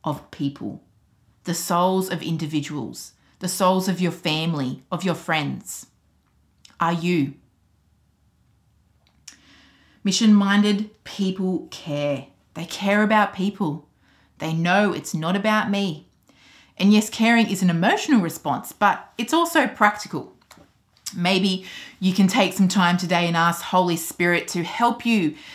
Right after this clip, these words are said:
see people as Jesus sees them, or to spend some time praying for some needs of some friends that you, you know they have going on in their lives. Or maybe you need to go and, and spend some time with people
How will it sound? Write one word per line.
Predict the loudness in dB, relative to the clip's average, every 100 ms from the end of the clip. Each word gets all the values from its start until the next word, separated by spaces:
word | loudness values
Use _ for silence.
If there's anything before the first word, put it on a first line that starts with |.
| -12
see | 0 0
people | 4 2 2 0
as | 2 0 -4
Jesus | -2 -2 0 -4 -6
sees | -4 -4 -4
them, | -6 -8 -10 -16 -20 -18 -4
or | 0
to | 0
spend | 2 4 4
some | 6 4
time | 4 2 2
praying | 0 2 2 0 -6 -10
for | -10
some | -4 -4 -2
needs | 0 0 -2
of | -6
some | -6 -8
friends | -6 -6 -6 -6
that | -10 -8
you, | -8 -6
you | -6 -4
know | -4
they | -4 -6
have | -4 -6 -6
going | -6 -4 -4
on | -6
in | -6
their | -6
lives. | -4 -2 -4 -6 -10 -14 _ -20 _ _
Or | 6
maybe | 6 6 6
you | 6
need | 6 6
to | 2
go | 2 2 4
and, | 2 2
and | 0 2
spend | 2 4
some | 6
time | 4 4 4
with | 2 -2
people | -4 -4 -10